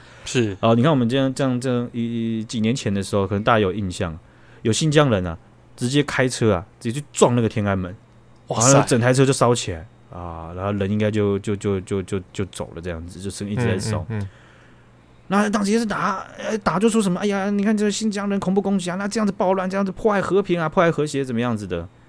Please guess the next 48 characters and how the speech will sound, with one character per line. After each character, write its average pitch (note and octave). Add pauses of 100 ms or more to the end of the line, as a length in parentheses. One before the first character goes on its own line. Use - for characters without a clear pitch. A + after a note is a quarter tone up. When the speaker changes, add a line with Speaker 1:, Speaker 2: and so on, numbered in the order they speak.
(260)
Speaker 2:
对， F2 (220)
人 A#2+
家 D#3+
没 B2+
事 A2
不 G2
会， G2+ (240)
不， G2+
不， G2+
不 G#2
会 A2+
去 A2 (220)
太 -
阳 G#2+
底 G2
下 G2
晒 F#2
太 F#2
阳， - (260)
对 F#2
不 F#2
对？ -
Speaker 1:
真 A#2
的。 A2+ (120)
Speaker 2:
大 C3
家 C3
都 C3+
喜 C3
欢 B2
Speaker 1:
对 A2+
啊。 G#2 (520)
Speaker 2:
莫 G#3+
名 C#3
其 F3+
妙 G#2+
嘛， - (200)
Speaker 1:
是 G2+
啊。 F2
Speaker 2:
啊， - (460)
所 A3
以 F#3 (200)
你 A#2
就 E3+
看 E3
到 B2+
就 G#2+
是 G#2
说， G2